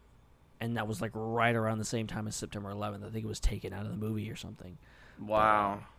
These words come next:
Speaker 1: yeah, so, you know, it was this thing. And those Twin Towers, you forget how, like, how iconic they were for New York City. Um,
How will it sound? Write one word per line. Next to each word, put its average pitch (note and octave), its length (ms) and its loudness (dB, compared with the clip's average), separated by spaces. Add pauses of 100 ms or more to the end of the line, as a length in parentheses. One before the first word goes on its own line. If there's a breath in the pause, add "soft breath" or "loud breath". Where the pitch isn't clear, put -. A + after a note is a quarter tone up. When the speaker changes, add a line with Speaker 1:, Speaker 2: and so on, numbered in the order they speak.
(180)
Speaker 1:
yeah, F2+ 320 -8
so, D2 400 -10 (180)
you D2 100 -14
know, A#1+ 140 -14
it C2 60 -14
was - 380 -16 (300)
this - 160 -16
thing. - 320 -12 (1400 soft breath)
And G#2+ 80 -8
those B2+ 280 -4
Twin B2 160 -2
Towers, C3 280 6
you A2+ 80 0
forget A2+ 380 2
how, A#2+ 200 6
like, A#2 180 4
how B2 180 6
iconic A#2 480 4 (240)
they G#2+ 140 -4
were A#2+ 320 2 (140)
for G#2 300 -8
New G2+ 80 -6
York G2 200 -8
City. C#3+ 240 -10 (800 soft breath)
Um, - 180 -16